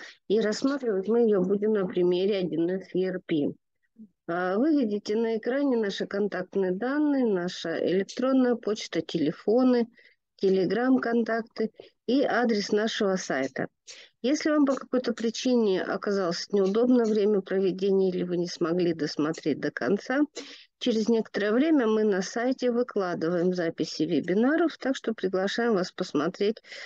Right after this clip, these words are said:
в записи, если это для вас, э, важно. И, соответственно, там есть и другие материалы,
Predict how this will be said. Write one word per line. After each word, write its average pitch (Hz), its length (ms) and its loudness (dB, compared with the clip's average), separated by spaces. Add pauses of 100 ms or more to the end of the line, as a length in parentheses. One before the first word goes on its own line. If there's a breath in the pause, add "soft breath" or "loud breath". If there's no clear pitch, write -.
(160 loud breath)
в 180 120 -2
записи, 190 520 -2
если 220 580 0 (500 soft breath)
это 190 420 0
для 185 360 -2
вас, 185 480 -4
э, 156 420 2 (2250 loud breath)
важно. 196 500 2
И, 294 280 2
соответственно, 262 720 0
там 240 260 2
есть 208 320 0
и 190 160 2
другие 226 480 -2
материалы, 233 840 0